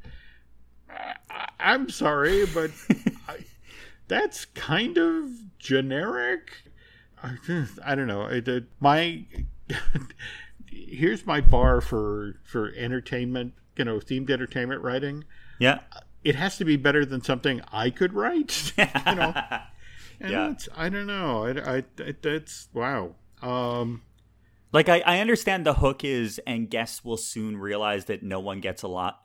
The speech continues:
Speaker 2: out alive," but that's, that doesn't leave really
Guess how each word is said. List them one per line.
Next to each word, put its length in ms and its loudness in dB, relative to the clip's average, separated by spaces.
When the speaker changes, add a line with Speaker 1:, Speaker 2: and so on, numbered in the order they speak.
Speaker 2:
out 160 -4
alive," 440 -4
but 220 -6
that's, 720 -6
that 160 -8
doesn't 260 -6
leave 640 -2
really 580 -4